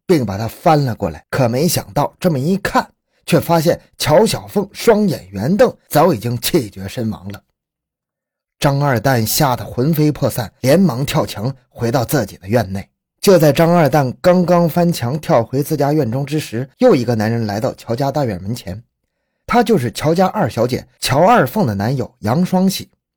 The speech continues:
昨天他和二凤约好，今天七点多两人一起进城报名参加电脑打字培训班。只见他走到门前，使劲推了推，见推不动，便从口袋里摸出一把钥匙，打开了锁，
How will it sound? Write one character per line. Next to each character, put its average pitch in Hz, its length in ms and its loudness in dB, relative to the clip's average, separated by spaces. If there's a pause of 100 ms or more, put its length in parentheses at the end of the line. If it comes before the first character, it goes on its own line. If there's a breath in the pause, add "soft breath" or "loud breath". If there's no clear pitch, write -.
(480)
昨 208 220 4
天 226 200 4
他 226 80 2
和 202 140 2
二 196 200 2
凤 143 220 -2
约 180 160 4
好， - 260 -6 (120)
今 220 160 2
天 202 180 4
七 214 140 -2
点 165 140 0
多 143 260 -2
两 113 160 2
人 151 180 0
一 208 100 0
起 - 140 -4
进 165 220 -2
城 117 240 -6
报 160 120 2
名 110 160 -2
参 165 160 0
加 175 160 2
电 165 240 -2
脑 107 140 -2
打 147 120 -6
字 - 200 -14
培 - 160 -10
训 113 180 -4
班。 123 200 -4 (680)
只 165 100 0
见 185 160 6
他 196 120 4
走 135 160 0
到 131 120 0
门 147 120 0
前， 143 240 -2
使 127 160 -8
劲 113 140 -2
推 - 220 -4
了 139 80 4
推， 160 240 -2 (160 loud breath)
见 160 160 -2
推 180 200 0
不 160 80 0
动， - 240 -4 (300)
便 180 160 4
从 151 160 0
口 110 160 -2
袋 143 100 2
里 104 120 -2
摸 170 180 0
出 170 100 -2
一 180 80 2
把 113 140 -6
钥 156 180 0
匙， - 100 -10 (100)
打 - 160 -10
开 - 120 -8
了 120 120 2
锁， - 240 -14